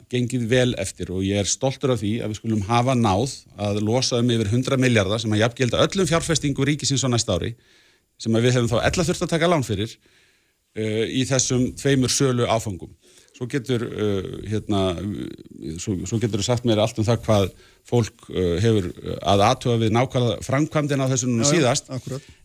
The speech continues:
Speaker 1: En, sko, ég geti verið hérna í allan dag um að tala við um hluti sem ég hef hrint í framkvæmd frá því að ég fór í stjórnarráðið, frá því ég settist í, í stól fjármála- og efnahagsráðherra. Og það eru,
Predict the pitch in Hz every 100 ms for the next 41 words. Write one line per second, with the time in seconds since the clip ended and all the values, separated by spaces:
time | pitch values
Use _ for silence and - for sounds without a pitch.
0 | - 117 - 135 120 - _ _ _ _
1 | _ _ _ _ - 143 170 135 135 175
2 | 127 110 147 135 110 170 196 143 123 131
3 | 123 107 - - 52 65 78 87 113 120
4 | 107 98 123 117 113 113 117 101 127 120
5 | 110 120 113 104 107 104 104 101 101 98
6 | 113 95 - 104 104 92 - - 110 98
7 | 87 82 82 92 - 104 98 110 117 104
8 | - 98 85 53 92 - 104 92 - 92
9 | - 98 90 - 113 104 98 101 87 87
10 | 82 - _ - - - _ _ - 101
11 | 87 - 131 127 127 110 95